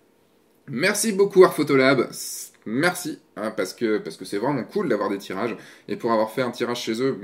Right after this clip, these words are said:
bah, je dois dire que je suis très, très content, du coup, voilà. Et en plus, ils me font vous dire, j'ai deux trucs à vous dire. Ils me font vous dire qu'ils mettent un code de promotion et un code de réduction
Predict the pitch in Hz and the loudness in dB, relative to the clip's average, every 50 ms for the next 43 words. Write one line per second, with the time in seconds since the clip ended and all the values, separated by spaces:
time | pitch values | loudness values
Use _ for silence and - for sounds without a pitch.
0 | 98 92 95 98 98 98 107 113 110 113 127 123 - - - - - - - 117 | -8 -8 -6 -6 -6 -4 -4 -4 -2 -2 -4 -6 -6 -12 -18 -18 -16 -12 -10 -10
1 | - - 113 - - 117 113 120 135 139 131 113 95 - 92 95 95 - 113 98 | -8 -6 -8 -8 -6 -8 -6 -4 -4 -4 -4 -6 -8 -8 -10 -12 -10 -10 -4 0
2 | 113 147 165 - - - - - - - - - 226 247 226 - 240 226 226 180 | 0 0 0 -2 -8 -16 -18 0 2 2 4 4 2 2 2 2 0 0 0 0
3 | - - 185 208 214 202 185 185 - - 226 247 247 202 156 131 120 139 196 202 | -2 -2 -2 2 4 4 4 2 2 0 0 2 2 2 2 0 0 -2 -4 -4
4 | 165 156 127 110 101 95 95 95 95 98 98 95 104 151 190 190 175 - 165 151 | -2 -2 -2 0 0 -2 -2 -4 -8 -8 -10 -6 2 4 4 4 4 0 -4 -2
5 | 139 127 104 98 101 98 95 95 92 98 98 107 117 120 - 180 185 170 190 196 | 0 -2 -2 -2 -4 -8 -6 -6 -6 -6 -4 -4 -4 -4 -2 -2 -2 0 0 0
6 | 175 190 202 202 202 - - 175 170 160 170 175 175 175 - 135 139 - 190 196 | 4 4 4 4 4 0 -4 -2 0 2 2 2 2 2 0 -4 2 4 4 4
7 | 208 - - - - - - - 208 202 190 165 - - 180 175 170 143 127 120 | 4 2 2 0 0 -2 0 0 -2 0 0 -2 -2 -2 -2 -2 0 0 -2 -2
8 | 127 - 202 175 139 135 127 120 131 185 196 170 143 135 - - 143 143 151 | 0 0 0 2 2 2 0 2 4 4 4 4 4 -4 -6 -2 -2 0 -2